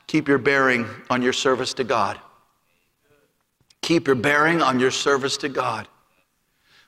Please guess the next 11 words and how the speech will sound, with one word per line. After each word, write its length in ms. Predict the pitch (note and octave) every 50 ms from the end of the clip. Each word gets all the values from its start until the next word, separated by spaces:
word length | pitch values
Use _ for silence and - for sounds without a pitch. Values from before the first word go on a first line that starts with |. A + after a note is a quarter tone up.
| _ _
We 60 | -
had 60 | B2+ B2+
a 40 |
great 280 | A2+ C3 C#3 D3 D#3+ D#3
enrollment 480 | D3 C#3 C#3+ D3 D3+ D#3 D3 C#3 C3+ -
in 60 | C#3
Hyles 360 | C3 C3+ C3 B2+ C3 A#2+ B2+
Anderson 400 | C3+ C3 C3+ C3+ B2+ - C3 C3
College 400 | - D#3+ B2+ C3+ C#3 C3+ A#2 G#2+
this 260 | G#2 A2+ A2+ - -
year. 280 | - A2+ A#2+ A2 G#2